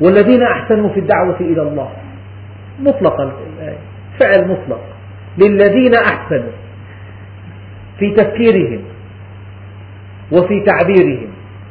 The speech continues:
وفي محاكمتهم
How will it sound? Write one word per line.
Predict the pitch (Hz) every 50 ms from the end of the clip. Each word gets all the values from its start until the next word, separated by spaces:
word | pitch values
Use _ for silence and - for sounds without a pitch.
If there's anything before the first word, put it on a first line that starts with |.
| - - - - - - - - - - - - - - - - - 135
وفي | 165 196 190 - 208 202 190
محاكمتهم | 190 190 185 - 196 190 170 - 185 170 175 160 - 147 123 110 104 98